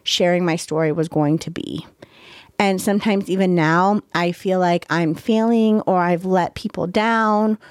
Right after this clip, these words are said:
or that I'm not where I want to be and other people are upset or mad at me or I don't motivate them anymore.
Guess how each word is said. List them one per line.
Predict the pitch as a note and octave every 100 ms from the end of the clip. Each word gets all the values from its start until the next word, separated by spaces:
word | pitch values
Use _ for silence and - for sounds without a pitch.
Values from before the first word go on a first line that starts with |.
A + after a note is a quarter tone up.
| - - -
or | F#3 F3+
that | F3+ E3+ -
I'm | F#3
not | F#3 F#3 E3
where | F#3+ F3
I |
want | F3 F3 E3+
to | E3
be | A3 A3 G#3+ G#3
and | F#3 E3+
other | F3 E3+
people | - G3 E3
are | D3+
upset | D#3 - - G#3+ G#3
or | E3 F3
mad | F#3 F#3+ G3+
at | -
me | G#3
or | F#3+
I | D#3+
don't | E3 C#3+
motivate | G3 G#3+ A#3+ A3+ G#3+
them | A#3 A3+
anymore. | G#3+ G#3+ G#3 G#3 G#3 G3+ G#3